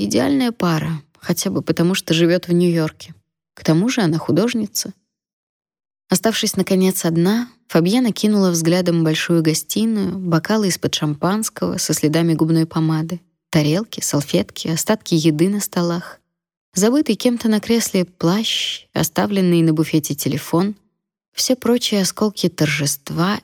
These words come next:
и печали. На неё обрушилась усталость. Она развернулась и вышла из дома, решив прогуляться в направлении офиса бабушки на седьмой авеню. Stella Design был одним из немногих модных домов,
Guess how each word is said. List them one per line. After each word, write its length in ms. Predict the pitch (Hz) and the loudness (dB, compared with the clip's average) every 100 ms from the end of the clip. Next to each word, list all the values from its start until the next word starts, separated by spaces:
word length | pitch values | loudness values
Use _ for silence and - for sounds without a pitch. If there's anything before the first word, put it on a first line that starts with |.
| - | -4
и 140 | 175 | -6
печали. 800 | 170 170 - 170 156 156 123 175 _ _ _ _ _ _ _ _ | -4 -8 -6 -4 -2 -2 -4 -10 _ _ _ _ _ _ _ _
На 60 | 170 | 2
неё 340 | 165 170 185 | 4 4 2
обрушилась 680 | 170 - 170 - 160 165 - | 0 0 0 -2 -4 -6 -6
усталость. 800 | - - 160 165 156 - - - _ _ _ _ _ _ _ _ _ _ _ - | -8 -4 -4 -2 -4 -6 -10 -12 _ _ _ _ _ _ _ _ _ _ _ 0
Она 240 | 202 214 | 4 4
развернулась 720 | 220 208 226 285 330 294 - | 4 2 4 4 4 2 -2
и 80 | 196 | 0
вышла 280 | 254 - 185 | 0 2 2
из 120 | 165 | 2
дома, 460 | 156 233 226 208 175 170 | 2 2 2 0 0 0
решив 460 | 180 190 240 - | 2 2 -2 -4
прогуляться 580 | - 214 220 240 254 - | -2 2 2 2 0 -2
в 80 | 160 | 0
направлении 640 | 165 170 165 190 190 175 | 2 2 2 2 2 2
офиса 420 | 202 - 190 - | 0 -2 -2 -2
бабушки 640 | 170 185 202 185 - - | -2 0 0 -2 -6 -2
на 180 | 165 156 | 0 0
седьмой 440 | 156 151 156 160 156 | 0 0 2 2 2
авеню. 420 | 151 143 135 147 _ _ _ _ _ _ _ - | 0 0 -2 -6 _ _ _ _ _ _ _ -10
Stella 400 | - 165 165 160 | -2 2 2 2
Design 640 | 156 151 165 202 233 240 | 2 2 2 0 -2 -2
был 200 | 208 160 | 0 2
одним 280 | 165 190 247 | 2 2 0
из 120 | 202 | 2
немногих 460 | 202 202 220 190 - | 2 2 0 -2 0
модных 340 | 196 185 180 | 0 2 0
домов, 320 | 180 180 233 | 0 0 -2